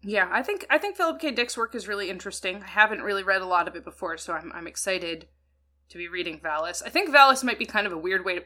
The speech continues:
weird place to start because, uh,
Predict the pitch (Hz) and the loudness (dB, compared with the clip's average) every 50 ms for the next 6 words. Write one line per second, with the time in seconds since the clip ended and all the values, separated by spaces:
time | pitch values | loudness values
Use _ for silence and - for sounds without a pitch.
0 | - - 185 202 202 202 - - 214 196 196 - - - - - - 190 180 170 | -10 -6 -4 -4 -4 -4 -4 -4 -4 -4 -4 -6 -8 -6 -6 -2 0 0 0 0
1 | - - 180 180 - - 180 180 185 180 165 - - - _ _ _ _ _ _ | -2 -6 -10 -10 -6 -2 -2 -2 -2 -2 -6 -10 -10 -12 _ _ _ _ _ _
2 | _ _ _ _ _ _ _ - 190 180 170 156 143 143 143 143 | _ _ _ _ _ _ _ 0 2 2 4 2 2 0 -4 -10